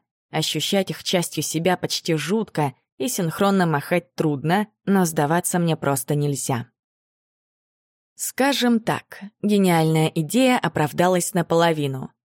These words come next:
Лететь шар не помогал, но так легче держать его в руках, чтобы не получить разряды тока, удары водой, струями вырывающиеся из пола или выпученных из стен камушков. Садисты эти драконы,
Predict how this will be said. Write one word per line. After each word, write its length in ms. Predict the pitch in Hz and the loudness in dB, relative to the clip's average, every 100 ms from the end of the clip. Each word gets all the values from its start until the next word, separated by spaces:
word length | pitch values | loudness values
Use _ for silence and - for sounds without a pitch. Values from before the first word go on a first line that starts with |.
| _ | _
Лететь 440 | 185 190 196 294 294 | 0 0 2 0 0
шар 280 | - 214 220 | 0 2 4
не 140 | 214 | 2
помогал, 760 | 190 180 175 185 233 170 143 - | 2 2 2 2 2 2 -2 -4
но 220 | 170 160 | -2 0
так 280 | 147 202 208 | 0 -2 0
легче 360 | 160 170 - 165 | 0 0 -2 -2
держать 500 | 147 - 170 170 160 | 0 0 0 0 0
его 200 | 151 143 | 0 2
в 60 | |
руках, 360 | 151 - 208 185 | 0 0 0 0
чтобы 340 | - 160 160 | -2 0 0
не 120 | 165 156 | 0 0
получить 540 | 151 151 - 185 180 | 0 0 0 -2 0
разряды 460 | 156 - 151 147 156 | -2 0 -2 0 -2
тока, 540 | - 202 - 135 - | 2 0 2 -4 -4
удары 380 | 175 165 240 202 | -4 2 2 2
водой, 520 | 151 143 170 214 202 - _ - | 0 0 2 2 0 -4 _ -14
струями 560 | - 180 170 160 156 | -2 2 4 4 2
вырывающиеся 1000 | 151 165 170 170 156 139 - 156 143 - | 2 2 4 2 2 0 -2 -2 -2 -2
из 280 | 151 147 - | -2 -4 -6
пола 320 | - 208 226 | 0 2 2
или 300 | 202 294 220 | 0 -2 -2
выпученных 680 | 151 180 185 - 180 165 - | 0 0 -2 -4 0 -2 -2
из 200 | 156 - | -6 -6
стен 280 | - 160 156 | -2 -2 0
камушков. 720 | - 156 135 - - - - _ _ _ _ | 0 -2 -2 -6 -8 -10 -14 _ _ _ _
Садисты 580 | - 240 185 226 - 175 | -2 -2 0 0 2 2
эти 160 | 156 | 2
драконы, 720 | 147 151 160 - 165 135 123 | 0 0 -2 0 0 0 -4